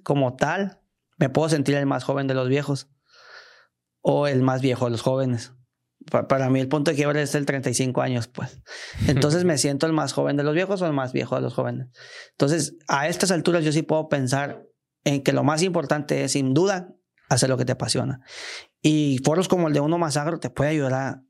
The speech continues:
Speaker 1: a eso. A,
Speaker 2: Ujú.
Speaker 1: ya sabes cuál es, ya sabes que te gusta, sabes que te apasiona. Es una buena pregunta, pues.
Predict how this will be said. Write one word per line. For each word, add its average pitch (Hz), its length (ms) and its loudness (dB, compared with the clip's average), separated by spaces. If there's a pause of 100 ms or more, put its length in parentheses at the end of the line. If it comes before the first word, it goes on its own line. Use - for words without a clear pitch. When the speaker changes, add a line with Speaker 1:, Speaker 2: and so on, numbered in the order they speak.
Speaker 1:
a 120 180 -2
eso. 175 420 -2 (540)
A, 123 600 0
Speaker 2:
Ujú. - 80 -20 (220)
Speaker 1:
ya 143 140 2
sabes 214 180 0
cuál 214 160 2
es, 180 200 -2
ya 147 180 2
sabes 190 220 0
que 185 80 0
te 160 100 0
gusta, 143 580 -2 (380)
sabes 135 240 0
que 147 100 0
te 143 80 0
apasiona. 143 600 0 (120)
Es - 80 -4
una 135 140 2
buena 131 240 0
pregunta, 123 600 -2
pues. - 260 -16